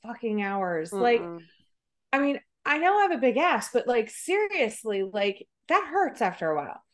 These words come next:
Speaker 2: Yeah.
Speaker 1: So I've been <laughs> toying between that and one of my,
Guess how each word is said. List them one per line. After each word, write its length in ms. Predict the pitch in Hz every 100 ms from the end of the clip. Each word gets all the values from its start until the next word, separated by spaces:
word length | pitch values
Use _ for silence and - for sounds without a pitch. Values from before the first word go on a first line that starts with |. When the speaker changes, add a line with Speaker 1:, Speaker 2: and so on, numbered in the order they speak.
| - -
Speaker 2:
Yeah. 140 | 175 -
Speaker 1:
So 280 | - 269 262 262 -
I've 220 | 247 247
been 220 | 269 285
<laughs> 20 |
toying 480 | - - 277 285 269
between 480 | 247 - 240 220 214
that 380 | 196 185 202 - -
and 280 | 196 196
one 180 | 190 190
of 140 | 247 214
my, 580 | 208 196 185 185 185